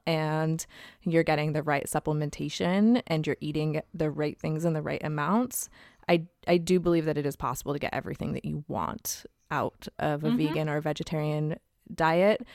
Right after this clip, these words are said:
Speaker 1: if that's what you want to do. So I think that's kind of what they're trying to do with this, uh, with this documentary. So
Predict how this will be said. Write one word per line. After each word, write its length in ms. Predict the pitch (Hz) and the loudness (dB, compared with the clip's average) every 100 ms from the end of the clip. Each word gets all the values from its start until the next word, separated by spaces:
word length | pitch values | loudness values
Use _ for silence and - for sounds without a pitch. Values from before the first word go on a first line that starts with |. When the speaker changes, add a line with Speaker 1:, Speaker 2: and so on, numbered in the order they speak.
| - - | -20 -4
Speaker 1:
if 160 | - 214 | 4 10
that's 200 | 196 175 | 10 10
what 120 | 175 | 6
you 100 | 156 | 4
want 240 | 151 139 - | 0 -2 -2
to 100 | 156 | -2
do. 380 | 127 80 196 - | -2 -2 -4 -6
So 380 | - 175 143 160 _ _ _ _ _ - - | 0 4 6 4 _ _ _ _ _ -16 2
I 100 | 240 | 6
think 140 | 240 226 | 8 8
that's 120 | 208 | 6
kind 200 | 196 170 | 4 4
of 40 | |
what 120 | 160 | 2
they're 80 | 147 | 0
trying 240 | - 147 151 | -2 -2 -2
to 60 | |
do 360 | 151 139 147 - | 0 -2 -2 -6
with 300 | 165 160 151 - | -4 -2 -2 -6
this, 520 | 151 147 - - - - | -4 -2 -2 -6 -6 -4
uh, 480 | 156 - - - - - | -2 -2 -4 -6 -8 -4
with 180 | 165 | -4
this 160 | - 151 | -4 -4
documentary. 720 | 151 139 - - - - 208 - _ _ - _ _ _ _ _ _ - - - - _ _ - | -4 -4 -4 -4 -4 -2 -2 -6 _ _ -20 _ _ _ _ _ _ -20 -20 -20 -20 _ _ -10
So 600 | 202 - 247 226 202 190 | 0 8 10 12 10 10